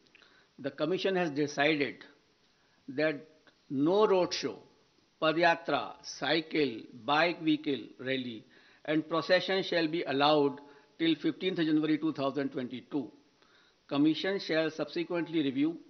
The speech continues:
the situation and issue further instructions accordingly. So up to fifteenth of January, because the situation is dynamic, it is not static.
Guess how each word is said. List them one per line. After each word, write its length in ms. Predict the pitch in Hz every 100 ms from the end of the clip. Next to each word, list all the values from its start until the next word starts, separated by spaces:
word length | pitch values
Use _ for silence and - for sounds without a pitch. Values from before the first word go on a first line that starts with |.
| _ _ _
the 140 | 139 143
situation 680 | 143 - 147 151 175 170
and 180 | 165 156
issue 220 | 135 165
further 340 | 151 151 143 160
instructions 540 | 147 - 135 143 131
accordingly. 520 | 131 104 95 90 - _ _ _ _ _ _ _ _ _ _
So 100 | 160
up 180 | 151 185
to 120 | 175
fifteenth 580 | 175 143 - 190 196 180
of 240 | 170 -
January, 440 | 143 135 123 135
because 300 | 170 160 170
the 80 | 170
situation 480 | 175 147 175 156 175
is 160 | 160 -
dynamic, 560 | 147 156 156 113 - -
it 160 | 143
is 80 | 139
not 260 | 151 160 139
static. 380 | - 147 131